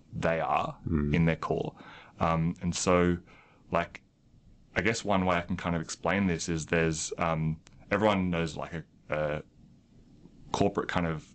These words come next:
Speaker 1: hierarchy, like a, an organizational chart that's
Speaker 2: Yeah.
Speaker 1: often in the shape of a
Speaker 2: Top
Speaker 1: pyramid.
Speaker 2: down.
Speaker 1: Top
Speaker 2: Yeah.
Speaker 1: down, yeah. And I think, like, all the org charts I've seen tend to be in that pyramid kind of shape.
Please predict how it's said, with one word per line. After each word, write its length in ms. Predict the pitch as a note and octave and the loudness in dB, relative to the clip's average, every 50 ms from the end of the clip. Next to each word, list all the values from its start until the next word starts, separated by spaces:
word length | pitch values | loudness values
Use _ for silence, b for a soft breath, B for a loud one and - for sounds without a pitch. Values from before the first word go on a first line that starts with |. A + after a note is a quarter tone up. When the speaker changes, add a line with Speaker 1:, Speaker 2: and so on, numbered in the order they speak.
| - | -14
Speaker 1:
hierarchy, 640 | - - - F2+ E2+ E2 E2 E2 D#2+ - - E2 D#2 | -8 -2 0 2 2 2 2 0 -2 -4 -8 -10 -10
like 240 | D2+ C#2+ E2 - - | -8 -8 -6 -4 -4
a, 100 | E2+ E2+ - | -4 -4 0
an 80 | - F#2 | 2 2
organizational 680 | F2+ F#2 F#2+ F#2 F2+ E2+ D#2+ D#2+ D#2+ - - - E2 D#2 | 4 4 4 4 2 2 0 -2 -4 -4 -6 -8 -8 -8
chart 360 | - - - D2 C#2 - - | -6 -4 -2 -2 -2 -2 -2
that's 120 | - - D#2+ | 0 2 2
Speaker 2:
Yeah. 80 | E2+ | 2
Speaker 1:
often 300 | E2 - G2 F#2 F2+ E2 - | 2 2 2 2 2 2 0
in 80 | F2+ E2+ | 0 0
the 60 | E2 | 0
shape 220 | - F2+ E2+ D#2+ | 2 0 0 -2
of 100 | E2 D#2 | -4 -6
a 40 | D2 | -8
Speaker 2:
Top 120 | - - | -6 -2
Speaker 1:
pyramid. 320 | - F2+ F2+ F2 E2 D#2 D#2 E2 | 0 2 2 2 0 -2 -2 -2
Speaker 2:
down. 120 | E2 F2 E2+ E2 - _ - | -2 -4 -4 -6 -10 _ -6
Speaker 1:
Top 100 | E2+ E2 | -2 0
Speaker 2:
Yeah. 120 | E2+ F#2 F#2 | 0 0 0
Speaker 1:
down, 320 | F2+ F#2+ F2+ E2 D2+ D#2 | 0 0 0 0 0 -2
yeah. 260 | E2 F2+ F2 D#2 C#2+ C#2 B B B B B B - | -2 -2 -2 -4 -6 -8 B B B B B B -4
And 120 | - F2 | -2 -2
I 40 | F2 | -2
think, 300 | F2 - A2 G#2+ G#2 - | 0 0 0 0 0 0
like, 240 | F2 D#2+ D#2 - - - - | -2 -4 -4 -4 -8 -6 0
all 160 | F#2+ A2 A2 | 2 2 4
the 60 | G#2 - | 4 2
org 240 | - F2 F2+ E2+ | 2 2 0 0
charts 320 | - - F2+ D#2+ C#2+ - - | 0 -2 -2 -2 -2 -4 -6
I've 140 | D#2+ D#2 - | -8 -6 -4
seen 440 | - - F#2 F2+ E2+ D#2+ D#2 D2+ b b b b b b | -2 0 0 2 2 0 0 -2 b b b b b b
tend 220 | - - F#2+ F#2 E2+ | -4 0 0 0 0
to 60 | F2 | 0
be 180 | D#2 F2 E2 E2 | -2 -2 0 0
in 80 | D#2+ E2 | 0 0
that 200 | E2 - - - | -2 -4 -6 -6
pyramid 520 | - - F#2 F2+ F2+ E2+ D#2+ D#2 D#2 - | -2 2 2 4 4 4 2 0 -2 -4
kind 160 | - - D#2+ D#2 | -4 -4 -2 -2
of 180 | D2+ D2+ D#2+ - _ _ - - - - - - - - - | -4 -6 -8 -14 _ _ -20 -20 -20 -20 -20 -20 -20 -14 -6
shape. 360 | - - - F2+ - - - | -2 0 2 2 0 -2 -6